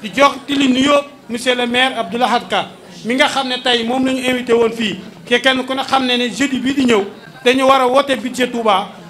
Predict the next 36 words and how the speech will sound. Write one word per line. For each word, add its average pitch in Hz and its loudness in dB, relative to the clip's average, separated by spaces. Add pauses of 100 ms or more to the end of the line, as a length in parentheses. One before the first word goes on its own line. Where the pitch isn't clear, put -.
(120)
te 240 2 (500)
moom 247 0
mu 226 -4
xam 269 2
ne 247 -4
loolu 240 -2
bu 233 -8
ko 277 2
dee 269 4
wote, 214 0 (380)
duñ 254 2
ca, 262 2
du 262 -4
ca 285 4
mën 285 -2
a 247 -2
ñëw. 202 -2 (360)
Loolu 262 4
moo 247 2
waral 233 4 (380)
mu 208 -6
dagg 269 0
ndaw, 240 0 (600)
dagal 262 0
ko 262 -4
paasam, 240 0
jox 262 -2
ko 254 -6
léppam, 233 0 (360)
ne 240 -2
ko 254 -2
demal 254 0
teew 254 0
ca 240 -2
liggéey 247 2
ba 196 -4